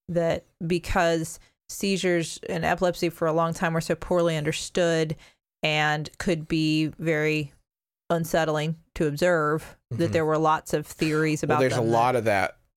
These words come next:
Speaker 2: epilepsy and psychiatric illness getting lumped together throughout history, right? Like,
Speaker 1: Yes,
Speaker 2: people
Speaker 1: and
Speaker 2: sort of
Speaker 1: and then, like, the tie-in with magic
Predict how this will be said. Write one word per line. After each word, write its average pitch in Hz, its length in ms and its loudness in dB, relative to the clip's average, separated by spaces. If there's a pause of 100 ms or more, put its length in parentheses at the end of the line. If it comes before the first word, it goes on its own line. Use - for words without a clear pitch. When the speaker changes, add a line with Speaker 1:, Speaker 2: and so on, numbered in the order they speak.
(160)
Speaker 2:
epilepsy 101 1000 0
and 78 600 -2
psychiatric 90 640 -2
illness 78 440 -6
getting 78 320 -4
lumped 80 280 -6
together 80 480 -4
throughout 71 320 -6
history, 78 420 -8
right? 82 380 -2
Like, 175 80 0
Speaker 1:
Yes, - 420 -6
Speaker 2:
people 165 140 -4
Speaker 1:
and 160 200 -4
Speaker 2:
sort 87 160 -6
of - 240 -10 (140)
Speaker 1:
and 220 160 -2
then, 240 160 0
like, 214 220 0
the 196 80 2
tie-in 175 600 2
with 160 360 0 (960)
magic 165 800 0